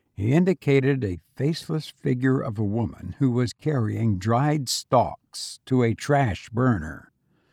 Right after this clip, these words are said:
"Well," said Leora Duncan, "that's more the disposal people, isn't it?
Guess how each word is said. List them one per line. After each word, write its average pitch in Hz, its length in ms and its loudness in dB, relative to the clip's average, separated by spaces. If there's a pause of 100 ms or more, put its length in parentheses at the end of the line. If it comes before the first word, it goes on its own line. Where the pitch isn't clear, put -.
(200)
"Well," 196 840 2 (420)
said 117 420 2
Leora 117 760 4
Duncan, - 600 -8 (560)
"that's 190 360 2
more 160 320 8
the 143 200 4
disposal 131 920 2
people, 110 680 4
isn't 131 360 6
it? 90 220 -2